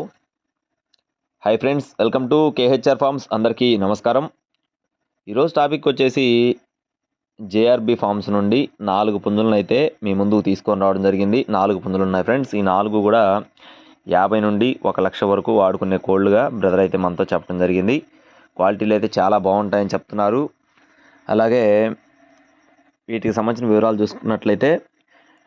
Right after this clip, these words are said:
రంగులు చూసుకున్నట్లయితే ఒకటి వచ్చేసి రసంగి ఫ్రెండ్స్, ఒక పుంజు వచ్చేసి రసంగి, మరొకటి, మరో మూడు వచ్చేసి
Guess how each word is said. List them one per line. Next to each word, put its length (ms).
రంగులు 280
చూసుకున్నట్లయితే 560
ఒకటి 200
వచ్చేసి 360
రసంగి 400
ఫ్రెండ్స్, 280
ఒక 160
పుంజు 260
వచ్చేసి 380
రసంగి, 520
మరొకటి, 420
మరో 200
మూడు 220
వచ్చేసి 380